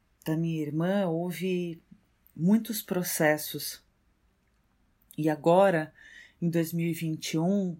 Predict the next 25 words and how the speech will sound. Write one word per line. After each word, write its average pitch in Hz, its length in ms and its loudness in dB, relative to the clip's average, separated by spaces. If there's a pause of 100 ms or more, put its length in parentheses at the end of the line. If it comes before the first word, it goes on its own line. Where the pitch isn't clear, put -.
(580)
foi 175 280 -2
realizada 170 640 2
coletivamente 175 840 -2
uma 175 120 0
campanha 180 600 -2
que 165 100 -14
nós 165 160 -2
chamamos 165 460 -2
de 160 100 -8
Por 165 180 -4
Todas 175 380 -2
as 180 180 0
Bias. 160 540 -4 (680)
Quem 175 300 -4
nomeia 180 560 2
essa 165 260 -2
campanha 165 600 -4
é 165 80 -2
a 156 40 -2
madrinha 151 440 -4
dela, 151 380 -2
a 160 40 -4
Silene 147 420 -6
Marcondes, 165 920 -6 (640)
é, 135 420 -8